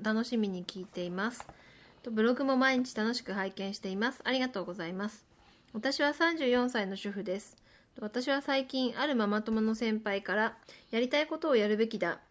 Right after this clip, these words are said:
逃げちゃダメだ」とかなり圧をかけられ、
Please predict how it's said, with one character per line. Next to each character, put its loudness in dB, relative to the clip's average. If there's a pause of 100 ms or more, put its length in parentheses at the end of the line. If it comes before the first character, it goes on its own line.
逃 -2
げ 2
ち -2
ゃ 2
ダ 0
メ 2
だ」 -2 (280)
と 2
か -4
な 2
り 2
圧 -2
を -2
か -8
け -4
ら 2
れ、 -4